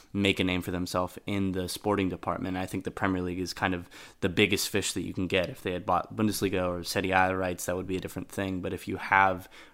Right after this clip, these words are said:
rights for certain Premier League games, that certainly sets a precedent for a company like Amazon, uh,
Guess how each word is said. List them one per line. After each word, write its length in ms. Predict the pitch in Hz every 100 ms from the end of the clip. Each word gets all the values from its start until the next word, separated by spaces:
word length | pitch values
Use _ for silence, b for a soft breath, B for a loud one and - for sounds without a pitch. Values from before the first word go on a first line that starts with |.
| -
rights 320 | 101 98 -
for 100 | 98
certain 280 | - 95 95
Premier 260 | 101 95
League 140 | 90 90
games, 320 | 90 90 90
that 160 | 95 -
certainly 640 | 107 - 95 92 90 87 B B B
sets 280 | - 113 -
a 40 |
precedent 580 | - - 98 92 90 -
for 460 | - 98 92 92 -
a 160 | - 101
company 480 | - 107 101 101
like 180 | 92 87
Amazon, 540 | 90 87 90 90 90 87 B B -
uh, 460 | 90 82 92 90